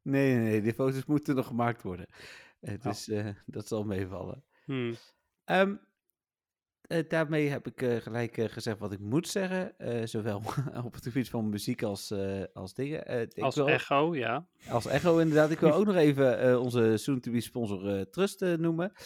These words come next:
Speaker 1: Ik kreeg wel een webcam opgestuurd waar niemand iets van wist. Dus misschien hebben ze een fout gemaakt bij de verzending.
Speaker 2: <laughs> Yay,
Speaker 1: Ik moet
Speaker 2: voor
Speaker 1: daar
Speaker 2: de podcast. <laughs>
Speaker 1: Ja, ik moet daar nog even achteraan of dat wel klopt. Want ik heb even, ik krijg natuurlijk wel eens überhaupt dingen opgestuurd. En ik heb bij de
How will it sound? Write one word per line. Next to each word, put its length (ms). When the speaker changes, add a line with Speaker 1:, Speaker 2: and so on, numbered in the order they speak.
Speaker 1:
Ik 100
kreeg 200
wel 160
een 200
webcam 420
opgestuurd 400
waar 100
niemand 300
iets 160
van 120
wist. 200
Dus 100
misschien 280
hebben 160
ze 60
een 60
fout 240
gemaakt 220
bij 80
de 200
verzending. 580
Speaker 2:
<laughs> 80
Yay, 500
Speaker 1:
Ik 260
moet 100
Speaker 2:
voor 120
Speaker 1:
daar 340
Speaker 2:
de 60
podcast. 720
<laughs> 460
Speaker 1:
Ja, 140
ik 160
moet 140
daar 120
nog 140
even 200
achteraan 460
of 120
dat 140
wel 100
klopt. 260
Want 120
ik 60
heb 140
even, 380
ik 100
krijg 220
natuurlijk 320
wel 80
eens 200
überhaupt 380
dingen 220
opgestuurd. 480
En 60
ik 80
heb 120
bij 160
de 260